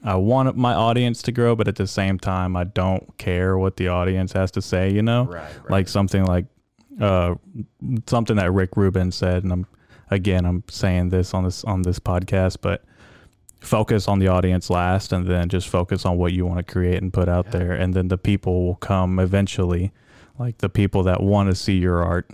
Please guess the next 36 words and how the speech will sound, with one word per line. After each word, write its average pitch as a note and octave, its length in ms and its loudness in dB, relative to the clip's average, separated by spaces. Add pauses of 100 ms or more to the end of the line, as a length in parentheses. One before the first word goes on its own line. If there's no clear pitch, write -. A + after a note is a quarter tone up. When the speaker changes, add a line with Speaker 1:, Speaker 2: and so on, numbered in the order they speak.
Speaker 1:
will F2+ 140 0
come F#2 180 0
eventually. F2+ 540 0
Is F#2 80 2
that A#2 220 2
something A2+ 380 2
that G2+ 160 2
you G#2 180 4
think G2+ 420 -2 (560)
could G#2 180 2
be A2 140 2
true G#2+ 340 2
for G2 180 0
a F#2+ 60 4
lot F#2 200 2
of F#2 100 2
artists? F#2 500 0 (120)
Speaker 2:
Oh, A#2+ 80 -14
a - 100 -14
hundred G#2 460 -14
percent. - 300 -16 (200)
Um, F#2+ 300 -18 (420)
one D#3+ 240 -10
thing C3 420 -8
that, G#2+ 300 -8
um, G#2 480 -12 (280)
I A2+ 260 -10
sorta B2+ 380 -12
kinda F2+ 520 -14 (120)
live G2+ 360 -18
by D#2+ 400 -16 (160)
in F#2 160 -16
my F2+ 220 -14
creative F2 480 -18
endeavors D#2+ 560 -20
is E2+ 360 -20